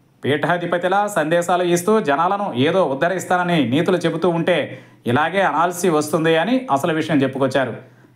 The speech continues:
చచ్చినట్లుగా జవాబు చెప్పాలి, లేకపోతే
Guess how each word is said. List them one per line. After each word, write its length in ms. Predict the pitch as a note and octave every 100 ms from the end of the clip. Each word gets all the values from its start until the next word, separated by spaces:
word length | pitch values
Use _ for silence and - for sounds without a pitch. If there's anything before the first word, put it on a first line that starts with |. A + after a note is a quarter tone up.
| - -
చచ్చినట్లుగా 600 | - D3 D3 D3+ F3 F#3+
జవాబు 420 | C3 B2+ D3+ D#3
చెప్పాలి, 460 | D3+ D3 D#3 D3 C3+
లేకపోతే 800 | B2+ C#3 D3+ D#3 D#3 E3+ A#2 -